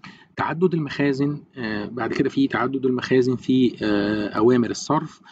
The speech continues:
آه، لما بفعل المتغير دوت، آه، النظام، آه، بيسمح بصرف، آه، الأصناف من مخازن متعددة في أمر صرف واحد،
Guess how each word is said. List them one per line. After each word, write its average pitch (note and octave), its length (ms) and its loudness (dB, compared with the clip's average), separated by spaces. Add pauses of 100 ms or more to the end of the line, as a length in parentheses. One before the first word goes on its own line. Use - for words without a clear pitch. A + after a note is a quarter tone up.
(340)
آه، G#2+ 300 -8
لما C#3+ 220 2
بفعل C#3 400 -2
المتغير A#2+ 580 0
دوت، A#2+ 360 2 (380)
آه، G#2+ 140 0
النظام، A#2+ 720 0 (160)
آه، A#2+ 140 -12
بيسمح C3+ 460 -2
بصرف، C#3 560 -4
آه، G#2 200 -8
الأصناف D#3 600 -4 (160)
من C#3+ 180 0
مخازن C3+ 380 -2
متعددة C3 560 -4
في - 140 -18
أمر C#3 400 -6
صرف C3 480 -8
واحد، D#3 540 -4